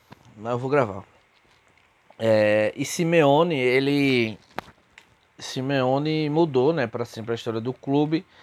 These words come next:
né? Antes, é, quem acompanha a gente na, no Instagram, é, Simeone pegou o Atlético de Madrid vindo de nove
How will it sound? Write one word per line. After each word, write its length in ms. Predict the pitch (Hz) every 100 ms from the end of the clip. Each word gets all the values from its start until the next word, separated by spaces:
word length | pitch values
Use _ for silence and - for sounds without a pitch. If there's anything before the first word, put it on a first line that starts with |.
| - _
né? 540 | 107 110 110 110 107 - -
Antes, 680 | 117 143 185 - 123 - - _ _ _ 107
é, 460 | 101 101 101 98
quem 140 | - 117
acompanha 460 | 107 117 117 110
a 60 | 110
gente 280 | 104 104 107
na, 400 | 104 101 98 92 - _ -
no 140 | 101
Instagram, 580 | 98 113 104 98 107 139 _ _ _ _ _ _ _ 107
é, 400 | 95 92 90 90
Simeone 1160 | - 120 113 117 113 113 120 123 117 107 101 - _
pegou 440 | 117 113 110 123 135
o 80 | 127
Atlético 380 | 123 117 113
de 60 | 117
Madrid 320 | 110 104 110
vindo 220 | 110 120
de 160 | 113 117
nove 800 | 117 110 117 139 175 156 165 185